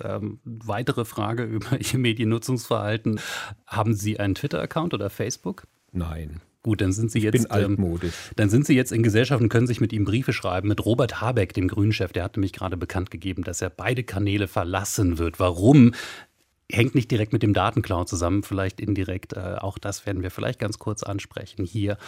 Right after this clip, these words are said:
Speaker 1: heute. Und ein wichtiges Thema, ein Thema, das viel mit Ihrer Arbeit, ähm, zu tun hat der letzten Jahre oder Jahrzehnte, kann ich fast sagen, der Holocaust. Aus dem Archiv geholt wird nämlich die Serie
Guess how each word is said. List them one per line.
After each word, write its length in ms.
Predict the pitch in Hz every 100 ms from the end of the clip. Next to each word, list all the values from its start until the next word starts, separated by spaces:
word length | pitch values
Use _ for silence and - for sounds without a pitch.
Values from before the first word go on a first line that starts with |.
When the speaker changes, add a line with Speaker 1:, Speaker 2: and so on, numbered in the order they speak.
| - -
Speaker 1:
heute. 400 | - 117 117 110
Und 240 | 113 135
ein 180 | 147 117
wichtiges 440 | 117 117 123 110 -
Thema, 260 | 131 135
ein 140 | 107 113
Thema, 200 | 123 110
das 140 | 104
viel 140 | -
mit 180 | 127 117
Ihrer 240 | - 117 110
Arbeit, 580 | 98 95 95 - - 104
ähm, 380 | 98 101 113 127
zu 140 | -
tun 260 | 110 113 107
hat 140 | 98
der 100 | -
letzten 340 | 95 98 - -
Jahre 280 | 95 101 101
oder 120 | 92
Jahrzehnte, 460 | 87 87 117 123
kann 160 | 107 98
ich 120 | 92
fast 300 | - 95 -
sagen, 380 | - 90 92 95
der 160 | 92 82
Holocaust. 720 | 107 98 - 87 87 95 - - - - - -
Aus 200 | 120 127
dem 120 | 131
Archiv 240 | 113 139 139
geholt 280 | 110 98 95
wird 160 | 107
nämlich 260 | 110 98 -
die 100 | 101
Serie 540 | 90 95 98 92 85